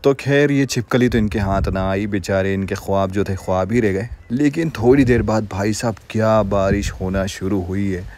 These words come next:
मौसम एकदम से चेंज हो गया और इतनी बारिश, इतनी बारिश,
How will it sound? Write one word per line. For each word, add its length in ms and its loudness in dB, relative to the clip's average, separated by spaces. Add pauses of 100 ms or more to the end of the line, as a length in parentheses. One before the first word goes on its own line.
(380)
मौसम 420 0
एकदम 320 2
से 160 0
चेंज 500 2
हो 160 0
गया 220 2
और 220 0
इतनी 360 0
बारिश, 500 -2
इतनी 340 0
बारिश, 560 0